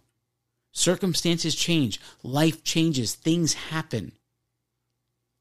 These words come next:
And you may just make a wrong decision. You, nobody's perfect. Things may happen that you didn't expect.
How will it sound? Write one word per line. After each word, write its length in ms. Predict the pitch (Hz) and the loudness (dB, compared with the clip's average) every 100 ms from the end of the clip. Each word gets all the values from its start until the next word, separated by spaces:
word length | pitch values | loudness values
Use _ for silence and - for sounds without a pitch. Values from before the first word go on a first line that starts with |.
| _ - | _ -2
And 180 | 135 127 | 2 4
you 100 | 120 | 4
may 400 | 127 143 170 170 | 4 4 2 0
just 400 | 123 147 147 - | -2 0 0 0
make 460 | 143 135 - - _ _ _ _ _ _ _ _ - | 2 2 -2 -18 _ _ _ _ _ _ _ _ -4
a 100 | 139 | -2
wrong 360 | 120 127 127 | 4 4 4
decision. 580 | 120 120 151 143 101 92 _ _ _ _ _ _ _ _ _ _ _ _ _ _ _ | 2 0 0 0 -4 -6 _ _ _ _ _ _ _ _ _ _ _ _ _ _ _
You, 160 | 120 - - | -16 -16 -8
nobody's 380 | 120 131 180 | -4 -2 -2
perfect. 520 | - 160 185 98 - - _ _ _ _ _ _ _ _ _ _ _ _ _ _ _ _ | -2 -2 -2 -8 -10 -20 _ _ _ _ _ _ _ _ _ _ _ _ _ _ _ _
Things 320 | 147 190 165 | 0 2 0
may 180 | 180 175 | 2 2
happen 640 | 151 170 175 131 110 101 _ _ _ _ _ _ _ | 2 -2 -4 -6 -6 -8 _ _ _ _ _ _ _
that 160 | 127 120 | -8 -4
you 200 | 127 143 | 2 4
didn't 220 | 156 156 | 4 2
expect. 640 | 143 - - 135 - - | 0 -2 0 -2 -2 -16